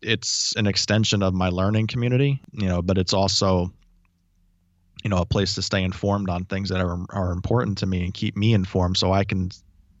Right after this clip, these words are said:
sound smart when I'm talking about things. You know, Facebook was a place to connect people. Um, and I believe we can do that through the content that we're sharing and not necessarily through sharing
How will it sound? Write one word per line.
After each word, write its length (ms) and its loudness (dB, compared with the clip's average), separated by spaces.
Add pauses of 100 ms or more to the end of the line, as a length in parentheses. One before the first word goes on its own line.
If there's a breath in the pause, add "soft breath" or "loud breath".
(100)
sound 380 0
smart 340 2
when 120 -2
I'm 80 -2
talking 340 0
about 300 -4
things. 320 -2 (560 loud breath)
You 80 2
know, 60 4
Facebook 400 0
was 120 2
a 60 -2
place 240 0
to 80 -4
connect 320 -2
people. 420 0 (240)
Um, 580 -2
and 380 0 (540)
I 60 0
believe 320 2
we 120 2
can 180 0
do 160 4
that 200 0
through 180 -2
the 100 -2
content 540 -2
that 160 0
we're 120 -2
sharing 540 -2 (280 loud breath)
and 260 0
not 200 2
necessarily 540 -2
through 180 -4
sharing 540 0